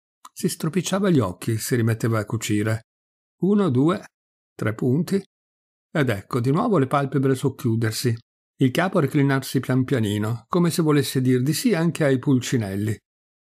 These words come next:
Ma, ahimè, non faceva neanche le casacche e i berrettoncini la signora Fana, così. Aspettavano pure tocchi e toghe, maglie e brachette, e manti reali sugli alti cordoncini di ferro,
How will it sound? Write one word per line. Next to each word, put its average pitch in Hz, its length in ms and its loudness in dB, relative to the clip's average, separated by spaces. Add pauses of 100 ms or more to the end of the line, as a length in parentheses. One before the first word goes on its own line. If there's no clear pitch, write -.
Ma, 135 180 0 (360)
ahimè, 117 380 0 (440)
non 131 180 2
faceva 139 400 0
neanche 135 460 2
le 131 80 2
casacche 135 500 0
e 123 40 4
i 120 40 2
berrettoncini 131 840 2
la 120 100 2
signora 123 460 0
Fana, 110 600 -2 (300)
così. 113 500 0 (1120)
Aspettavano 143 600 0
pure 185 340 0
tocchi 165 460 -2
e 147 140 0
toghe, 120 640 -2
maglie 156 420 0
e 151 60 0
brachette, 139 760 -2 (160)
e 160 100 -2
manti 156 380 0
reali 135 480 0
sugli 123 260 -2
alti 120 300 -2
cordoncini 123 580 2
di 120 100 0
ferro, 127 500 -2